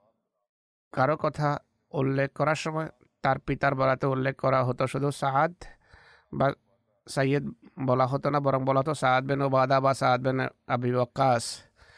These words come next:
যেখানে পিতার নামে কাউকে চেনা অসম্ভব হতো সেখানে তার পদমর্যাদার কথা উল্লেখ করা হতো, যেখানে পদমর্যাদার বরাতে চেনা অসম্ভব হতো সেখানে তার গোত্রের কথা উল্লেখ করা হতো। এক সাদ সম্পর্কে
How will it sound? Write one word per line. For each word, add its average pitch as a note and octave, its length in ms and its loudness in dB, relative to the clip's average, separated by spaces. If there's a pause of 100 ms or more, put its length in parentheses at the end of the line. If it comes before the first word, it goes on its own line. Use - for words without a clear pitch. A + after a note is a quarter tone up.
(400)
যেখানে D3+ 320 -2
পিতার C#3 400 -2
নামে C3+ 440 0 (200)
কাউকে D3+ 320 2
চেনা C#3 280 2
অসম্ভব D3+ 460 0
হতো D3+ 180 2
সেখানে D3 340 -2
তার D3 160 2 (320)
পদমর্যাদার D3 480 2
কথা D#3+ 220 2
উল্লেখ D#3 240 2
করা D#3 160 2
হতো, D#3 120 0
যেখানে D3 300 0
পদমর্যাদার C#3+ 760 2
বরাতে C#3+ 300 2
চেনা C#3+ 300 0
অসম্ভব D3 380 -2
হতো - 160 -2
সেখানে C#3 260 -4
তার C#3+ 180 -2
গোত্রের C#3 420 -2
কথা D3 320 0
উল্লেখ C#3+ 260 2
করা C#3 200 2
হতো। C#3+ 260 0 (800)
এক C3+ 200 -2
সাদ C#3+ 280 -2
সম্পর্কে D3 720 0